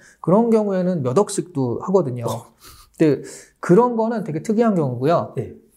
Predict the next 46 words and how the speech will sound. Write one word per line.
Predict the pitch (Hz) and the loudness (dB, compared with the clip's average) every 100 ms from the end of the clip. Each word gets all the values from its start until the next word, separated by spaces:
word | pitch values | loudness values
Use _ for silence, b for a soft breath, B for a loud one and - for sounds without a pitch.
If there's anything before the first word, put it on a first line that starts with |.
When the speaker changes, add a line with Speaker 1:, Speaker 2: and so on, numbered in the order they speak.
| _ - | _ 0
Speaker 1:
제일 | 151 214 | 4 4
유명한 | 160 156 170 165 160 | 4 -4 -6 -6 -6
게 | 160 160 156 127 - - | -4 -2 0 -2 -4 -10
그 | 156 | -4
피투이 | 214 233 | 0 2
게임에서는 | 233 185 156 160 | 2 2 0 -4
엑시 | 131 - 233 | -6 0 0
인피니트라는 | 190 - 160 - 135 | 0 -2 -6 -6 -4
게임이에요. | 135 117 117 113 123 127 | -2 -2 -2 -4 -4 -2
Speaker 2:
네. | 131 113 104 - | -4 -6 -10 -12
Speaker 1:
그럼 | 165 139 | -4 0
내가 | 139 147 | 4 2
이 | 135 | 2
게임에 | 139 185 180 | 2 2 2
참여하기 | 208 208 202 147 | 0 0 0 0
위해선 | 139 202 127 113 | 2 0 0 -8
엑시가 | 123 139 - 180 170 | -8 -8 2 2 2
세 | - | 4
마리 | 220 214 170 | 4 4 0
필요해요. | - 113 101 - _ | -6 -10 -10 -14 _
캐릭터가. | 196 180 120 110 - - | 2 2 0 -6 -8 -12
Speaker 2:
음, | 123 | -10
네. | 117 98 - | -10 -12 -6
Speaker 1:
처음에 | - 208 | 2 4
이거 | 170 | 4
돈을 | 156 143 | 4 2
주고 | 139 | 2
사야 | 175 - 180 | -4 -2 -2
돼요. | - - - _ _ _ _ _ _ _ | -4 -10 -18 _ _ _ _ _ _ _
그 | 147 | -6
뭐 | 123 127 - | -6 -8 -10
삼십만 | - 190 185 180 | 0 2 4 2
원, | 147 | 2
사십만 | 143 143 156 | 0 0 2
원 | 143 123 | 2 0
뭐 | 117 | -4
이래요. | 117 110 - | -6 -8 -6
그 | 131 | -2
세 | 170 | 2
개 | 175 | 2
사면 | 175 160 143 | 2 0 -2
한 | 127 117 | -4 -6
백만 | 135 143 139 | 0 2 2
원 | |
가죠. | 127 - 117 131 226 - | -2 -8 -2 0 -2 -4
Speaker 2:
네. | 107 | -12